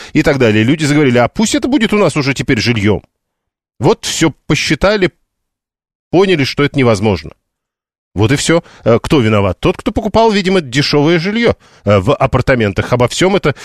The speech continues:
пред-, да, по такой логике ведь можно и в гараже жить, пишет пятьсот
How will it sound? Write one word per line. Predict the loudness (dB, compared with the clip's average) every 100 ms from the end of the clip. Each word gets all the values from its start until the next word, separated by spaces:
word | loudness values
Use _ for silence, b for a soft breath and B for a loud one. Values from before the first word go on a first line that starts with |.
| B
пред-, | -2 0 0 -2 -6
да, | -2 -2 -2 -4 -2
по |
такой | 0 2 2
логике | 2 0
ведь | -2 0
можно | 0 2 0
и |
в | 2
гараже | 2 2 0
жить, | -2 -4
пишет | -4 -4 -6
пятьсот | -2 -2 -2